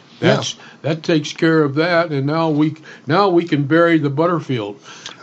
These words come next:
Speaker 1: All right, let's, uh, get talking about the stagecoach. Six up, four up.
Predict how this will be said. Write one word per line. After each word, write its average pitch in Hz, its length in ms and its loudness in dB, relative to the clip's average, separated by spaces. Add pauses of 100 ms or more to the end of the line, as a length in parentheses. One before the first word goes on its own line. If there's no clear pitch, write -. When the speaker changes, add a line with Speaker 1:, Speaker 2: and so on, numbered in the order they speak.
Speaker 1:
All 190 220 4
right, 190 300 2 (120)
let's, 190 320 2
uh, 190 180 4
get 175 240 -2
talking 185 340 2
about 175 260 2
the 139 80 -6
stagecoach. 185 680 2
Six - 300 0
up, 214 200 2
four 202 380 2
up. 113 160 -6